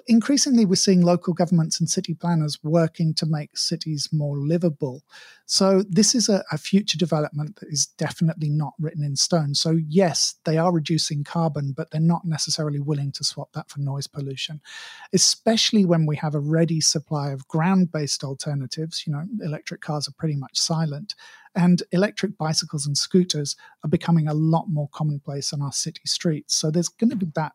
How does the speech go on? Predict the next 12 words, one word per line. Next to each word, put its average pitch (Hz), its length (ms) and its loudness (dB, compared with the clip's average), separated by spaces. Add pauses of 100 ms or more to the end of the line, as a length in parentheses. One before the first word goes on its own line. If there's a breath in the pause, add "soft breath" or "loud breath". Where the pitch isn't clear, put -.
that 151 160 -8 (240)
issue 156 500 2
of 143 180 -6 (480 loud breath)
whether 175 300 4
or 160 80 6
not 147 240 -2
we 147 120 -4
actually 143 320 -6
need 143 400 0
these 131 180 -6
air 127 180 -6
taxis. - 640 -12